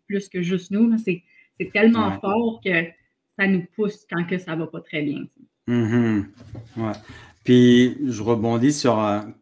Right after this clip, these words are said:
Speaker 2: quand ça va pas très bien, là, ou quand ça va bien, comment est-ce que vous faites pour maintenir justement votre,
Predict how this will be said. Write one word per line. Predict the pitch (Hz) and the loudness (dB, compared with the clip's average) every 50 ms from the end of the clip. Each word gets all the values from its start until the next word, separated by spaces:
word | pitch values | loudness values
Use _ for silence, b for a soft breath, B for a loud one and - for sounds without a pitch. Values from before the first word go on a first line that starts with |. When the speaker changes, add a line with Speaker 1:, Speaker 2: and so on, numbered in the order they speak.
| _ - | _ -2
Speaker 2:
quand | - 139 165 | 2 2 2
ça | 165 - 139 | 2 2 0
va | 120 117 110 | 0 0 0
pas | - 120 113 | 0 -2 -2
très | 110 - - 117 110 | -2 -4 -6 -4 -4
bien, | 98 101 107 120 135 143 135 | -2 -2 -2 0 0 -2 -2
là, | 135 131 131 123 | -2 -2 -2 -2
ou | 117 110 107 104 98 101 - | -2 -2 -4 -6 -8 -10 -10
quand | - 104 98 | -10 -8 -8
ça | - 113 | -6 -4
va | 101 101 101 | -4 -4 -4
bien, | 95 104 123 135 131 120 | -4 -4 -4 -4 -4 -4
comment | - - 151 175 185 | -2 -2 -2 0 -2
est-ce | 180 - | -2 -2
que | 143 | -2
vous | 120 107 | -2 -2
faites | 107 135 131 127 131 | -2 -4 -6 -4 -4
pour | 127 110 | -6 -4
maintenir | 107 107 107 101 104 - 117 123 117 | -4 -4 -4 -6 -8 -8 -8 -8 -8
justement | 107 - 110 104 110 117 113 | -8 -8 -6 -6 -4 -4 -6
votre, | 110 107 110 | -6 -8 -12